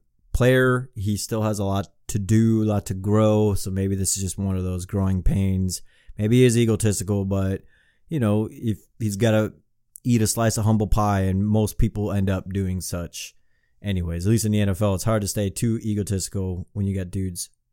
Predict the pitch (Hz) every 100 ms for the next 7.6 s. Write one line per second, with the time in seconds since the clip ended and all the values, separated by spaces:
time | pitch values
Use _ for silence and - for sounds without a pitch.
0 | _ - 98 95 87 101 98 95 87 -
1 | 107 - 95 95 92 90 - _ - 98
2 | 120 113 104 127 110 - 120 - 123 101
3 | - _ _ _ _ _ _ _ _ _
4 | - 123 147 143 135 175 180 - 160 165
5 | 143 139 135 131 - 147 123 139 139 135
6 | 131 131 131 135 123 113 - - 170 175
7 | 156 156 156 151 147 147